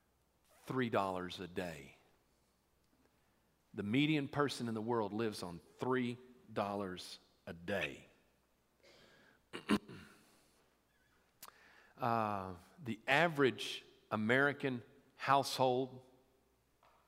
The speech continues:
their yearly income is just below sixty thousand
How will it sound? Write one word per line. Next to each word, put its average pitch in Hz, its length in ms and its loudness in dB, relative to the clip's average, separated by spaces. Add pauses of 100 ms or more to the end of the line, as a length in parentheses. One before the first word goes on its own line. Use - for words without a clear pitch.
(3750)
their 127 180 6
yearly 123 320 4
income 120 640 -2 (2000)
is 107 160 -8
just 123 360 0
below 110 220 0
sixty 110 560 -6 (160)
thousand 98 540 -2